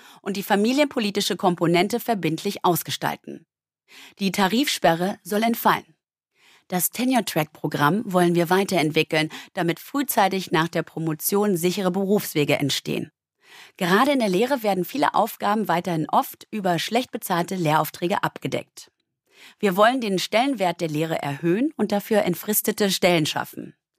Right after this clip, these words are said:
Die Wissenschafts- und Hochschullandschaft ist immer noch vorwiegend männlich, weiß, westdeutsch und von Menschen aus akademischen Elternhäusern geprägt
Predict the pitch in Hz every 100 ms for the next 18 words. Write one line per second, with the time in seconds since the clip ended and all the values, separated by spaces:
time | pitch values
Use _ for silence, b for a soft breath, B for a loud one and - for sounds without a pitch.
0 | B B B B 190 240 269 262 - 156
1 | - - 165 160 233 247 - 165 143 139
2 | - 151 - 170 - 233 226 190 - 185
3 | 170 175 170 160 175 233 220 220 - -
4 | 143 160 170 - - B B 160 156 -
5 | - - - 180 170 - 170 170 208 -
6 | 220 170 175 180 175 170 214 226 190 -
7 | 180 185 175 170 170 180 190 - - -
8 | -